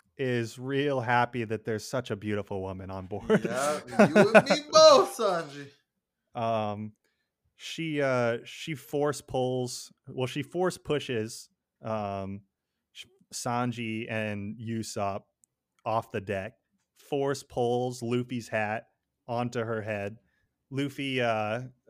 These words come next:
Speaker 1: <laughs> Luffy's not happy that she took her,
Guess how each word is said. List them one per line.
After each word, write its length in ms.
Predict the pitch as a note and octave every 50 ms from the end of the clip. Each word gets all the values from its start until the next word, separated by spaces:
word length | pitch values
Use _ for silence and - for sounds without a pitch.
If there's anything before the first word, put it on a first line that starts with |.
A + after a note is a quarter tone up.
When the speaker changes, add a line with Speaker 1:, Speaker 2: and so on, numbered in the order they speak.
| - - C3+ - - -
Speaker 1:
<laughs> 600 | A3 - - D#3+ - - - - - - C#3+ -
Luffy's 380 | - C#3+ C#3+ C#3 D3 C#3+ B2+ C3
not 220 | C3 B2+ B2+ A#2+
happy 360 | G#2 B2 A#2+ A#2 - - A2 A2
that 180 | G#2 G#2+ G#2
she 140 | - - G#2+
took 220 | - - A#2 G#2
her, 280 | - G#2 G2+ G2 G2 G#2+